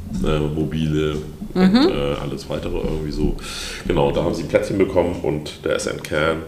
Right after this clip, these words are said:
Speaker 1: geht demnächst zum Trockeneisstrahlen und dass man also, also wenn, dann richtig.
Speaker 2: Okay,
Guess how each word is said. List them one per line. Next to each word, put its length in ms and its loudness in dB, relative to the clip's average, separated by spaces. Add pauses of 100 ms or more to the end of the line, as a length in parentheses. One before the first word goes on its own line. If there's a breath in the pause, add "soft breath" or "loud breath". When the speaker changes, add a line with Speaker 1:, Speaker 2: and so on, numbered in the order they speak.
(180)
Speaker 1:
geht 200 -2
demnächst 420 -2
zum 260 -6 (420)
Trockeneisstrahlen 920 -2
und 340 2 (500)
dass 180 -10
man 140 -2
also, 180 2 (140)
also 220 -2
wenn, 180 6
dann 220 2
richtig. 440 -6 (220)
Speaker 2:
Okay, 460 -2